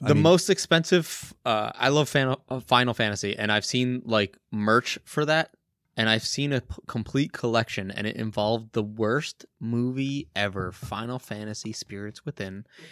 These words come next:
Speaker 2: in sealed
Speaker 1: <laughs>
Speaker 2: D V D form. And because it had that,
Speaker 1: The two-disc
Speaker 2: the
Speaker 1: version?
Speaker 2: difference
Speaker 1: The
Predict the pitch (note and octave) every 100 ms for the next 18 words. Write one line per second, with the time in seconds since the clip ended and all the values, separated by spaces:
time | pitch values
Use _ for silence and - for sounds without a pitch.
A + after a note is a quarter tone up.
0 | - A2+ G#2+ G#2+ G#2 - - - B2 C#3+
1 | E3+ E3+ F3 B2+ E3+ D3 E3 F3 C#3 B2+
2 | C#3 - A2+ G2 F#2+ F#2 _ _ - -
3 | A2 A2 - D3+ C3 A#2+ - G#3 C#4+ G3
4 | G#2+ G2+ - A#2+ - B2 C3+ D3+ C#3 C#3
5 | E3+ - G#3+ -